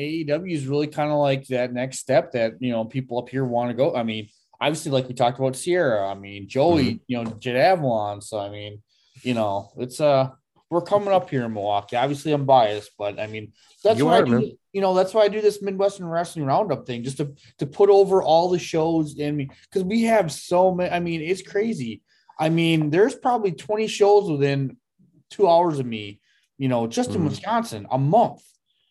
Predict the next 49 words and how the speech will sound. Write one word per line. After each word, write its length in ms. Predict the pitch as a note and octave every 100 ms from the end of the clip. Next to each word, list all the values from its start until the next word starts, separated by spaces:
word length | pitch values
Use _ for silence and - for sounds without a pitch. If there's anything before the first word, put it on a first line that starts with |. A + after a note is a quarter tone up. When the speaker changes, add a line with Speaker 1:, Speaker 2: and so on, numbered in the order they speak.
| F#2+
Speaker 2:
I'm 140 | G2
Speaker 1:
You 40 |
know, 60 | F#2+
Speaker 2:
on 120 | B2
Speaker 1:
like 60 | C3+
Speaker 2:
it. 40 |
Speaker 1:
we 60 | E3
Speaker 2:
It's 80 | D3+
a 40 |
Speaker 1:
talked, 360 | D#3+ C#3 F#2+ -
Speaker 2:
lot. 80 | C#3 - - _ _ _ _ -
Speaker 1:
you 140 | C#3+
know, 380 | C#3 C3+ D3+ D3
Speaker 2:
<laughs> 40 | C#3
Speaker 1:
um, 420 | C3+ B2+ A2+ - _ -
and 160 | E3+ E3
it's, 440 | F3 - - - _
you 140 | D#3+
know, 320 | D3+ C3+ C3 C3
from, 380 | - D3 C3+
from 200 | C3 C#3+
Green 380 | C3 E3+ F#3+ F#3+
Bay, 480 | F#3+ G3 F3 C#3+ B2
and 260 | A#2 A#2 - _
there's 160 | F#3+ A3
not 180 | D#4+
much 200 | F4+ F4+
in 80 | B3
Madison 440 | E3+ A#3 C#4 - A2+
though, 140 | G2
which 260 | G#2+ B2+ D#3
is 120 | E3
the 80 | E3
weird 380 | D3+ G3+ F#3+ C3+
part. 360 | F#2 F2 G#2
Speaker 2:
But 100 | A#2
always 340 | B2 D3 F3 B2+
blew 160 | C#3+
my 140 | C3+ A#2
mind. 340 | A2 G#2 E2 -
I 60 |
was 180 | A#2 B2
like, 240 | A#2+ A#2 A2+
"I 60 |
cannot 440 | A2 B2 A#2+ D3 D#3+
believe 300 | D#3 C3 A2+
a 60 | F#2
college 540 | - G#2+ C3 C#3+ -
town 480 | A#2 A#2 G2+ E2